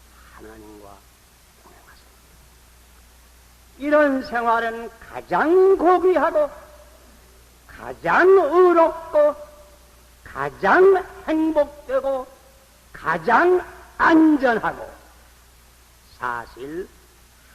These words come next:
하늘의 생활. 에녹만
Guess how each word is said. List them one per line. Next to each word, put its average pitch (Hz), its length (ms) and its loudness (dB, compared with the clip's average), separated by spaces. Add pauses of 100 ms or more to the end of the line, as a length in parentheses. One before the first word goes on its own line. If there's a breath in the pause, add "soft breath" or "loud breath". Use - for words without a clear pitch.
하늘의 - 440 -20 (4000)
생활. 139 140 -12
에녹만 139 1000 -12